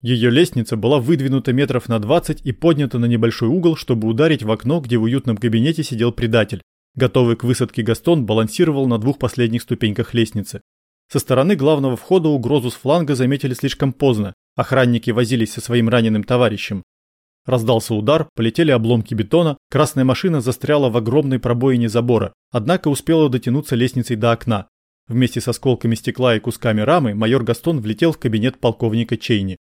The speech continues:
Пролетев от окна до шкафа с архивными папками, Гастон ударился о них ногами и рухнул на пол, однако о боли забыл напрочь. Его рука твёрдо держала направленный на полковника пистолет.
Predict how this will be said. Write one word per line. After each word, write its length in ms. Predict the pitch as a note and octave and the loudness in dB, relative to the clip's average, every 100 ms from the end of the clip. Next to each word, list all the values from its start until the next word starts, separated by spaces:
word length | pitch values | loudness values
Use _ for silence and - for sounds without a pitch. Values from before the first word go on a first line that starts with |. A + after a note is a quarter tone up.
| _ _ _ _ | _ _ _ _
Пролетев 480 | - A#2+ A#2+ C#3+ C3 | -2 0 2 0 0
от 100 | A#2 | -2
окна 260 | B2 C3 | 0 2
до 100 | A#2+ | 2
шкафа 340 | A#2 - B2+ B2+ | 0 -2 -2 -2
с 100 | - | -4
архивными 460 | G#2 C3 A2 A2 | -4 -2 0 0
папками, 500 | A2 F3+ F3+ - G#2 | 2 0 0 -2 -4
Гастон 380 | G2+ A#2+ - C#3 | -2 -2 0 0
ударился 420 | B2 D3+ D#3 - | 2 2 2 0
о 60 | B2+ | -2
них 180 | A#2+ - | -2 0
ногами 380 | A2+ A2+ E3 D3 | 0 2 2 0
и 40 | |
рухнул 380 | C#3 C3 C3+ C3+ | -2 -2 -2 2
на 140 | B2+ | 0
пол, 180 | - G2+ - - | -2 -6 -8 -4
однако 420 | A#2 A2 A2+ A2+ | -2 0 0 0
о 40 | |
боли 240 | A2+ C3+ B2 | 2 2 2
забыл 320 | A2+ A2+ G#2+ | 2 0 0
напрочь. 460 | A#2 C3 G#2+ - - _ _ | 0 0 -4 -12 -16 _ _
Его 240 | A#2 A2+ | 0 2
рука 200 | A#2+ D3 | 2 0
твёрдо 380 | C3 G#2+ D3+ C#3 | -2 0 0 0
держала 400 | C3 A2+ C3+ B2+ | -2 0 2 2
направленный 540 | A#2+ A#2 C3 B2+ B2+ A#2+ | 0 0 2 2 2 0
на 100 | A#2+ | 0
полковника 600 | A#2 G#2 A#2+ G#2+ G#2+ G#2+ | 0 0 -2 -2 -4 -4
пистолет. 500 | A2+ - A#2 G2 | -4 0 0 0